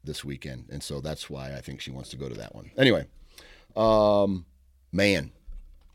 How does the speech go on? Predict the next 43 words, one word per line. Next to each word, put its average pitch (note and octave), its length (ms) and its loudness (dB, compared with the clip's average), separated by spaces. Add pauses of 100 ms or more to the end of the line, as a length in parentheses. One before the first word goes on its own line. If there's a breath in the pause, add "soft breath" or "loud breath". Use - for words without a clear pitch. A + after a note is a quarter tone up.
we're A2+ 200 0
knocking, A2 600 0
I G2+ 60 -2
mean, G2+ 320 2 (320)
we're A#2+ 200 2
knocking G#2 640 0
right G#2 360 4
on A2 160 6
the F#2+ 60 0
door G2+ 240 4
of F#2 100 -2
Thanksgiving. F#2 640 -4 (560 loud breath)
I'm A2 60 0
not B2 180 0
sure G#2+ 200 0
when G2+ 200 4
this G#2 200 0
episode's F2+ 720 -6
gonna F#2 160 -4
launch, F2 520 -2
but E2+ 220 -4
I'm F#2+ 140 -4
recording G#2 420 0
this F#2+ 220 -2
on F2 180 -4
November E2+ 400 -2
twentieth. G#2+ 440 -2
Hell, F2+ 180 -4
I G2 80 -2
might F#2 160 -2
just D#2 180 -10
launch F2+ 240 -4
it - 80 -14
today. D2+ 400 -4 (540 loud breath)
But F#2 280 2 (260 soft breath)
the G#2 80 2
good A2+ 280 4
thing G2 380 2 (260)
about F#2 640 0
this F#2 320 -2
time G2 300 -2
of D2+ 160 -6
year F2 340 2